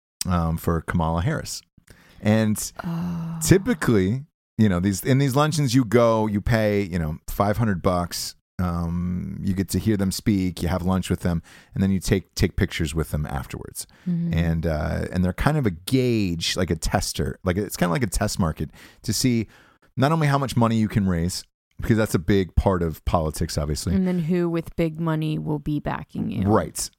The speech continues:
Speaker 1: And how you do with all those people.
Speaker 2: Mm-hmm.
Speaker 1: Um, because that's, you know, behind the scenes, you're gonna be going through a million of those fucking luncheons and all this shit that, like,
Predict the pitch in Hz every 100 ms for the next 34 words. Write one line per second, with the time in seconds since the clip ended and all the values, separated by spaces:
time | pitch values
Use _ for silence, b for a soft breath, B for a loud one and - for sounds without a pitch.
0 | _ 127 127 131 131 151 135 110 175 -
1 | - 95 82 85 87 - 101 - 185 170
2 | 165 90 90 90 87 87 - 104 120 95
3 | 123 - - - 127 85 - B B B
4 | B - 113 160 202 - 117 101 113 123
5 | 104 117 117 - 110 104 101 92 101 113
6 | 139 139 113 87 87 92 80 85 82 76
7 | - - - - - 95 87 87 87 90
8 | - 92 82 95 78 92 85 - - 117
9 | - 92 92 90 -